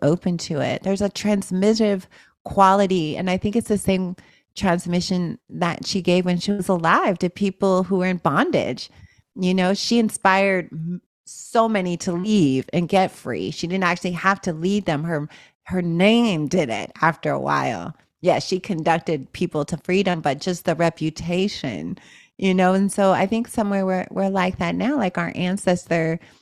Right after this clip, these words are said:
Harriet's like, "I'm back for this. I'm back. If we have another civil war, I'm here. I'm a general." I'm like,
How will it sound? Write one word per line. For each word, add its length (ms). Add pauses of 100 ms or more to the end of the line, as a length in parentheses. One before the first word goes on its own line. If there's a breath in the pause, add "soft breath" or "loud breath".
(480 soft breath)
Harriet's 380
like, 200
"I'm 300
back 480
for 180
this. 320
I'm 220
back. 240
If 40
we 100
have 140
another 280
civil 340
war, 160
I'm 240
here. 600
I'm 160
a 80
general." 580
I'm 220
like, 240